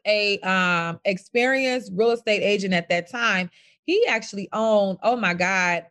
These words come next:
probably over thirty doors. So of course, that was somebody that, you know, came out with me, and he looked at the properties, even though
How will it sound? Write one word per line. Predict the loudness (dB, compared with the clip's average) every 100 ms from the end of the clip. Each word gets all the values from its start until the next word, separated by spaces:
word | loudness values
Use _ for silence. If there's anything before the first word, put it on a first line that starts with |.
| -2
probably | 0 0 -2 -2
over | 0 2 2
thirty | 0 0 0 0
doors. | -2 0 2 0 -2 -14 _ _ -2
So | 0 2
of | 0
course, | -2 0 0 0
that | 0 0
was | -2 0
somebody | 0 2 0 0 0
that, | 0 2 0 -2
you | -4
know, | -2 -4
came | -2 -2 0 -2
out | -2
with | -4 -6
me, | -4 -4 -4 -8 _ -20 -6
and | -2 0
he | 2
looked | 0 0
at | -2 -2
the | -4
properties, | 0 0 -2 -6 0
even | 2 2 -2 -2
though | 0 2 2 0